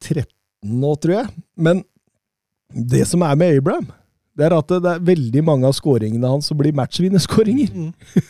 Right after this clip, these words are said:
Speaker 2: Men det er fordi Roma stort sett skårer bare ett og to mål, da. Så
Speaker 1: Ja.
Speaker 2: når du først skårer da, så <laughs> blir, taper du enten, eller så vinner du med ett, og da er det gjerne han som er matchvinner.
Speaker 1: Og så er det jo fint å se Zaniolo tilbake etter disse kneskadene, da. Nå synes jeg han spiller
Speaker 2: Be-,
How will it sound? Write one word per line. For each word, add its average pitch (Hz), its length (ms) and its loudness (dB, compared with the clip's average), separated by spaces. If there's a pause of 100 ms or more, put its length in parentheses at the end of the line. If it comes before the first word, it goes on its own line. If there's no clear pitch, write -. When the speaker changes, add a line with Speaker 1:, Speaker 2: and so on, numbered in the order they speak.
Speaker 2:
Men 170 160 -4
det 208 80 2
er 160 80 -4
fordi 170 180 -4
Roma 151 300 -4
stort 151 240 -12
sett 147 100 -6
skårer 120 240 -10
bare 120 220 -8
ett - 100 -12
og 139 80 -10
to 156 80 -6
mål, 196 220 -4
da. - 40 -2
Så 147 60 -4
Speaker 1:
Ja. 151 80 -2
Speaker 2:
når 160 80 -2
du 147 80 -6
først 160 160 -6
skårer 147 320 -6
da, 156 80 -4
så 208 240 -8 (280)
<laughs> - 280 -20
blir, 160 240 -8
taper 160 300 -2
du - 80 -4
enten, 180 200 -12
eller 175 140 -4
så 165 180 -2
vinner 139 300 -8
du 139 60 -6
med 147 100 -4
ett, - 160 -10
og 156 80 -4
da 156 180 0
er 143 60 -2
det 156 140 -2
gjerne 139 180 -2
han 139 140 -6
som 147 160 -10
er 147 80 -8
matchvinner. 143 420 -12 (360)
Speaker 1:
Og - 80 -4
så 123 100 -2
er 113 100 -6
det 127 80 -2
jo 131 80 2
fint 117 360 0
å 131 80 2
se 113 200 2
Zaniolo 113 560 2
tilbake 113 480 -2
etter 120 200 -2
disse 113 200 -2
kneskadene, 107 720 -4
da. 117 240 -2
Nå 123 80 0
synes 117 240 -2
jeg 120 80 -2
han 120 120 -2
spiller 104 440 -2
Speaker 2:
Be-, - 80 -18